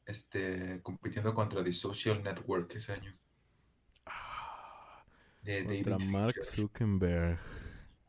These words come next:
Speaker 2: ¿Quién diría?
Speaker 1: En dos mil dos ganó Chicago.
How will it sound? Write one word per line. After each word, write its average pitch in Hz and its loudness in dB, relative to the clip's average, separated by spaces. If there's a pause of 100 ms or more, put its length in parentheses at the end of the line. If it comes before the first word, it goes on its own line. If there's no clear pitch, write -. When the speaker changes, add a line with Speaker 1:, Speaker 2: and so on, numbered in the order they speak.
(1300)
Speaker 2:
¿Quién 95 0
diría? 127 -6 (680)
Speaker 1:
En 110 6
dos 104 4
mil 113 8
dos 131 10
ganó 123 8
Chicago. 104 4